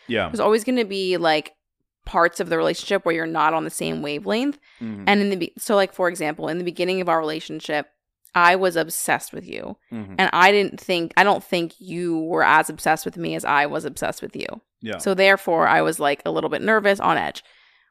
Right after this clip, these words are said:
Speaker 2: Then we go through a relationship, and, like, a few years later, you're like,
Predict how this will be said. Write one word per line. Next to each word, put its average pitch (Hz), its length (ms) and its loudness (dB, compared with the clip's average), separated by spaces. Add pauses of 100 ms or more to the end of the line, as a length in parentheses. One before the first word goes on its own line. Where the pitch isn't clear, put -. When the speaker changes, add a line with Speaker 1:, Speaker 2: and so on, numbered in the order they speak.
(200)
Speaker 2:
Then 196 180 6
we 240 80 4
go 214 160 8
through 214 140 4
a - 20 8
relationship, 180 640 4
and, 160 80 -4
like, 160 160 -4
a 165 40 -12
few 208 180 -2
years 180 280 0
later, 156 460 2
you're 185 380 4
like, 226 200 6